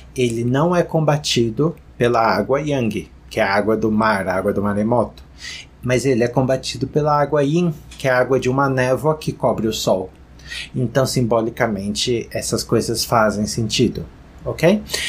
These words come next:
Então, a, então certas características, como, por exemplo, o, o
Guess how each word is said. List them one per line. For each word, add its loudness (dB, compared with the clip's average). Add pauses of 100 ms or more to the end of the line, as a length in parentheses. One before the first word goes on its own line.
(240)
Então, 2 (240)
a, 0 (640)
então 2
certas 0
características, 0
como, -2
por 0
exemplo, 2 (400)
o, -2
o 0